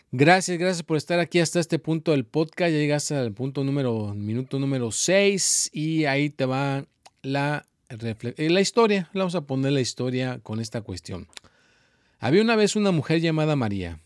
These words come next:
que tenía un gran anhelo espiritual,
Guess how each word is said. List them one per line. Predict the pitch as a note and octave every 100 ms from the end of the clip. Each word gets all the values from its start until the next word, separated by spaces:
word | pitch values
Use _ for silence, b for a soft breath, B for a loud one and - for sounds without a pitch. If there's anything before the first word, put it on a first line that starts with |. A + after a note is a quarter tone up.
| _
que | B2
tenía | A2 B2 C#3 C#3+
un | C#3+
gran | C3+ C3+ D3
anhelo | C3+ A#2+ C#3+ C3+ A#2 G3 - -
espiritual, | G#2+ - - G#2+ G2 - G2 F2 D#2